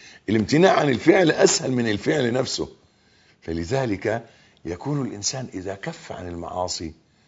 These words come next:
وتركها وخلص منها في أمان وسعادة من كل هذا، إخوتي في الله، آه، إذا ذكرنا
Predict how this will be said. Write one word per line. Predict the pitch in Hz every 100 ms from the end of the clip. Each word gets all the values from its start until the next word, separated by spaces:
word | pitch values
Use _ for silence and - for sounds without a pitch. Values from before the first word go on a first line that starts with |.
| _ _ _
وتركها | 85 95 131 113 - 98 78 71 64 - _ _ _ _ _ _ _ _ _ _
وخلص | - - 123 101 -
منها | 90 90 80 82 80 - _ _ _ _ _
في | - 107 -
أمان | 107 123 127 92 71 71 _ _ _ _ _ _ -
وسعادة | 95 - 101 123 143 120 92 - _ _ _ _ _ _
من | 87 92
كل | 90 127 95
هذا، | 85 90 80 76 80 - _ _ _ _ -
إخوتي | - 104 98
في | 80 85
الله، | 85 90 87 _ _ _ _ _ _ _ _ _ _ _ _ _ _ 90
آه، | 85 80 78 78 - _ _ _ _
إذا | 95 87 92
ذكرنا | 87 95 151 143 107 92 78